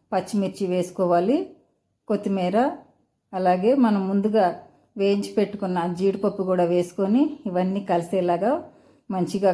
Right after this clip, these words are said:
కలుపుకోవాలి. మన ఎమ్మీ ఎమ్మీ మటన్ ఫ్రై అయితే రెడీ అయిపోయింది ఫ్రెండ్స్.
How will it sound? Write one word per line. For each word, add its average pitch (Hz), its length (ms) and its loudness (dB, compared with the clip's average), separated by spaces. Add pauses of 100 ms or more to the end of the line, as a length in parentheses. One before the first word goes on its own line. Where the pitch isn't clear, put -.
కలుపుకోవాలి. 180 760 2 (880)
మన 185 140 -2 (600)
ఎమ్మీ 196 200 2 (100)
ఎమ్మీ 202 260 2
మటన్ 185 280 -2
ఫ్రై 196 120 2 (100)
అయితే 180 220 0 (560)
రెడీ 190 240 4
అయిపోయింది 190 420 0
ఫ్రెండ్స్. 277 320 0